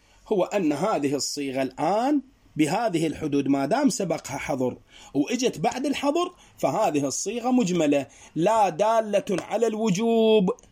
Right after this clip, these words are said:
يعني على المدلول التصوري الذي وضعت له،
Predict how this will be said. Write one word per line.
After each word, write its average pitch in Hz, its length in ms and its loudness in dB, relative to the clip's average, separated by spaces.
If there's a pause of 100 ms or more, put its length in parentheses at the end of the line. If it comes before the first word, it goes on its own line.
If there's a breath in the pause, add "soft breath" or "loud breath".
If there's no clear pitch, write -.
(260)
يعني 135 220 0
على 196 180 0
المدلول 220 400 2
التصوري 214 500 2
الذي 208 280 0
وضعت 202 460 2
له، 202 160 2